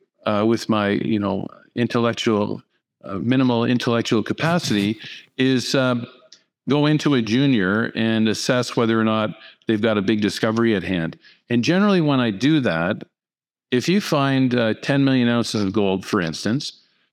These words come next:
so it goes from zero, the junior goes from zero ounces of gold to ten million ounces of gold. Even if the price of gold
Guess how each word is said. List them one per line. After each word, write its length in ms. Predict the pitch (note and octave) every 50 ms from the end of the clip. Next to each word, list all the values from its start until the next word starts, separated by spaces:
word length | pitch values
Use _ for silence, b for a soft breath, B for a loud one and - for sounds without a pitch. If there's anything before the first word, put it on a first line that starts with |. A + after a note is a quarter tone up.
| b A2
so 160 | - - C3+
it 60 | A#2
goes 200 | A2 A#2+ A#2+ A2+
from 120 | - A#2 G#2+
zero, 340 | G#2 A#2 C#3+ C#3+ C#3+ C#3
the 120 | A#2+ A#2+ B2
junior 380 | A#2+ A#2+ A2+ C#3+ D#3 D3+ D3
goes 200 | C#3 B2+ B2 A2
from 120 | - - G#2+
zero 320 | G2+ A2+ D3 D#3 D#3 D3+
ounces 320 | D3 C#3 C#3 C3 - - C3
of 120 | C3 A#2
gold 260 | A#2+ A#2+ A#2+ A#2+ A2+
to 60 | A#2
ten 240 | G2+ - - C3+ B2
million 200 | B2+ B2+ B2+ A#2
ounces 260 | A2+ G#2+ G#2+ - -
of 100 | G#2+ G2+
gold. 340 | F#2 G2 F#2 F#2+ F#2+ G#2 G#2 _ _ _ _ _ B B B B B B
Even 180 | E3 F#3 G3+ G3+
if 80 | E3+
the 80 | - D3
price 260 | - E3 D3+ D3+ -
of 100 | C3+ A#2
gold 280 | B2 C3 B2+ B2 A#2+